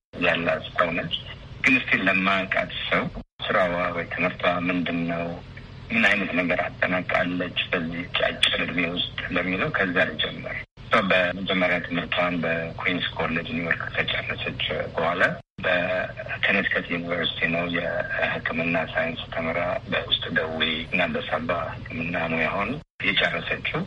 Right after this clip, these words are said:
ከዛም ሬዚደንሲዋን እና ኢንተርንሺፑን ኒውዮርክ ከሚገኘው ቤተ እስራኤል ማሰልጠኛ ትምህርት ቤት ነው የጨረሰችው።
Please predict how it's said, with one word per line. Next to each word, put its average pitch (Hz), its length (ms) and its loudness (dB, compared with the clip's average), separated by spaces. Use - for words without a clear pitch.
ከዛም 90 440 2
ሬዚደንሲዋን 85 760 0
እና 87 160 -2
ኢንተርንሺፑን - 920 0
ኒውዮርክ 90 360 0
ከሚገኘው 85 800 -2
ቤተ - 220 4
እስራኤል - 440 2
ማሰልጠኛ - 600 -2
ትምህርት - 300 -6
ቤት 120 180 6
ነው 120 100 0
የጨረሰችው። - 720 -2